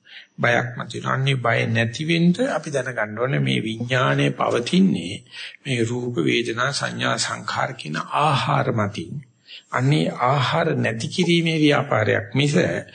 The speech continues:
පින් රැස් කිරීමේ ව්‍යාපාරයක් විදිහට මේ භාවනාව දාගත්තොත් ඉතින් යෝගාවචරයට මේ එකතු කරන්න ගිහිල්ලා නැති වුණා වෙන එකයි වෙන්නේ. නමුත් මේ උපරිම පින තමයි මේ දීලා දාන එක.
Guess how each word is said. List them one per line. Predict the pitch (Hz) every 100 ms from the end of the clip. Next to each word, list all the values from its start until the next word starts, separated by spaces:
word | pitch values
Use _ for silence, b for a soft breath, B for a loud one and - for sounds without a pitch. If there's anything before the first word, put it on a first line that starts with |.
| B B _
පින් | 139 156
රැස් | 175 170 170
කිරීමේ | - 170 160 160 151
ව්‍යාපාරයක් | 147 143 143 143 139 131 -
විදිහට | 135 135 -
මේ | 127 123
භාවනාව | 117 107 127 120 117
දාගත්තොත් | 107 101 113 131 135 - 269 - _ B B B
ඉතින් | _ 165 170
යෝගාවචරයට | 151 139 139 135 123 123 123 - -
මේ | 143 131 -
එකතු | 117 151 143
කරන්න | 151 139 131
ගිහිල්ලා | 127 120 120 151
නැති | 156 139 160
වුණා | 147 135
වෙන | 123 110
එකයි | 110 113 -
වෙන්නේ. | - - _ _ _ _ _ _ _ B B _
නමුත් | 156 160 165
මේ | 151
උපරිම | 123 123 202 202 202 220 226
පින | - 143
තමයි | 117 113 120 135 92 95 160 - _ _ B B B _
මේ | 123 113 113 120 -
දීලා | 123 180 180
දාන | 135 110 95
එක. | 90